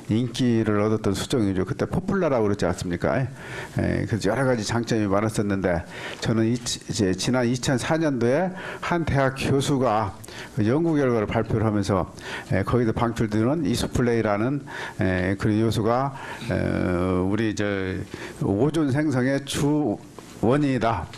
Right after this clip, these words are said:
이것을 이제 발표를 하게 되면서, 에, 상당히 이제 시끄러워졌던, 에,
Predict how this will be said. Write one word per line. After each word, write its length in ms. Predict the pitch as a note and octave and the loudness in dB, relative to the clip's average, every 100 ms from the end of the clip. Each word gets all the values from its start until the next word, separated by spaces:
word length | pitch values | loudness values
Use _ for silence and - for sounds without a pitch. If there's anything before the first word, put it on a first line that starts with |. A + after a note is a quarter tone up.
| - - - - | -18 -16 -8 0
이것을 680 | A#2+ F3 F3 C3 B2 A2 G#2 | 2 4 4 2 2 0 0
이제 220 | G#2+ F2+ | 0 0
발표를 440 | - A#2 - G#2 G#2+ | 0 0 0 0 2
하게 140 | C3+ | 2
되면서, 540 | A#2+ G2 F#2 A#2 B2 A#2+ - - F#2 | 2 2 2 2 0 -2 -12 -4 0
에, 140 | F2+ | 0
상당히 380 | A#2+ C#3 G#2 F2+ | 0 0 0 0
이제 100 | - | -2
시끄러워졌던, 880 | - - F3 C3+ A2 - F2+ D#2+ D#2+ - - - | -2 -2 0 2 0 0 0 0 -4 -10 -12 -2
에, 120 | E2 | 0